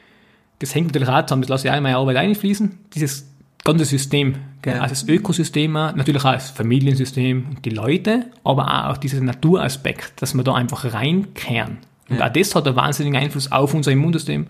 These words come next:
Speaker 2: Ja.
Speaker 1: auf unser Verhalten, auf unsere Heilungskapazität. Und das sind einfach Sachen, da würde ich auch sagen, das muss man eben auch ganzheitlich sehen und das muss man auch so angehen, dass man sagen, „Hey, wir haben in zwanzig Jahren irgendwas zum Leben.“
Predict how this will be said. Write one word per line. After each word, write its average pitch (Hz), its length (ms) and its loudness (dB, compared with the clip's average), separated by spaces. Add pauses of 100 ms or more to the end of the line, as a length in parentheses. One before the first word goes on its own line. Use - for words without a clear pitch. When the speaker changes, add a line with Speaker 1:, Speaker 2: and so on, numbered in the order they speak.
(100)
Speaker 2:
Ja. 123 80 -10 (120)
Speaker 1:
auf 139 200 0
unser 160 180 2
Verhalten, 143 500 0 (320)
auf - 200 -2
unsere 147 360 0
Heilungskapazität. 147 1000 -2 (580)
Und 139 160 -2
das 139 100 -2
sind 143 80 0
einfach 139 200 0
Sachen, 147 480 -4 (420)
da 139 160 2
würde 147 180 4
ich 135 60 6
auch 143 80 4
sagen, 151 260 2
das 139 140 0
muss 147 240 0
man 135 120 0
eben 135 140 4
auch 135 140 2
ganzheitlich 151 520 -2
sehen 151 320 -2
und 135 120 -4
das 135 100 -6
muss 147 200 -2
man 135 140 2
auch 131 40 0
so 135 160 0
angehen, 156 200 0
dass 139 60 -6
man 135 100 0
sagen, 139 140 2
„Hey, 139 140 4
wir 139 80 0
haben 135 100 2
in 127 80 2
zwanzig 135 300 -2
Jahren 135 180 2
irgendwas 139 320 0
zum 131 140 2
Leben.“ 160 360 2